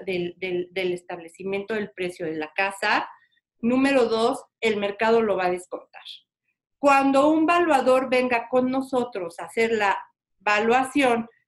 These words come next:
si tenemos un crédito hipotecario o para el tema de la escrituración y el cálculo de los impuestos,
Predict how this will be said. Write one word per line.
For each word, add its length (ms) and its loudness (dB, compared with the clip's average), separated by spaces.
si 240 -12
tenemos 400 -4
un 100 -10
crédito 380 -4
hipotecario 880 -2
o 400 4
para 200 4
el 140 -2
tema 260 0
de 100 2
la 100 0
escrituración 720 -6
y 60 -4
el 100 -14
cálculo 400 -2
de 60 -2
los 240 -6
impuestos, 680 -4